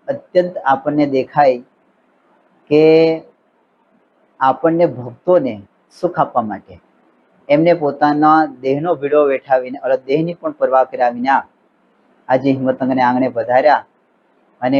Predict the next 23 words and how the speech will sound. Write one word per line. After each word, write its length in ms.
ભાવિક 360
જનતાએ 480
બહુ 200
જ 100
અદ્ભુત 420
રીતે 300
એમનું 360
ભાવભર્યું 540
સ્વાગત 360
કર્યું. 260
ત્રણ 400
હજાર 260
કરતા 360
હરિભક્તોની 1400
મેદનીએ 580
મહંત 320
સ્વામી 380
મહારાજનું 840
ઉમળકાભેર 680
સ્વાગત 460
કરીને 260
એમને 220
વધાવ્યા. 440